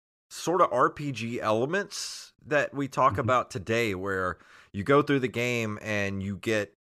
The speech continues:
Speaker 1: upgrades to your person. Like, you get stronger weapons, you get stronger,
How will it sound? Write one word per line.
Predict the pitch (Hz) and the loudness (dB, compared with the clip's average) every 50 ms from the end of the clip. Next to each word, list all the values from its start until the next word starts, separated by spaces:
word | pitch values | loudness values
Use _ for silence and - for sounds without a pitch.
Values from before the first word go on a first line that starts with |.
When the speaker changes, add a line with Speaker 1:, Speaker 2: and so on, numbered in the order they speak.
| _ _ _ _ _ - 117 | _ _ _ _ _ -2 -2
Speaker 1:
upgrades | 127 - - 92 113 107 98 90 87 90 85 82 - - - _ | -2 -2 -2 -4 -2 -2 -2 -2 -4 -6 -8 -12 -16 -18 -20 _
to | - - 143 127 | -8 -4 -4 -2
your | 117 110 104 92 | -2 -2 -2 -4
person. | - - 104 104 101 - - 92 82 85 | -2 -2 -2 -2 -2 -4 -8 -14 -12 -10
Like, | 92 90 - | -12 -10 -8
you | 104 98 | -10 -8
get | 90 95 110 110 - - | -4 -2 -2 -2 -2 -4
stronger | - - - - 110 107 107 104 98 98 95 | -10 -10 -4 -2 0 0 0 0 -2 -4 -2
weapons, | 90 95 92 87 - 90 95 90 82 85 | -2 -2 -4 -4 -4 -10 -14 -12 -12 -12
you | 98 | -10
get | 90 98 110 107 - | -4 -4 -4 -4 -4
stronger, | - - - - 104 104 101 101 95 98 98 95 90 | -8 -8 -4 -2 0 0 0 0 -2 -2 -2 -2 -4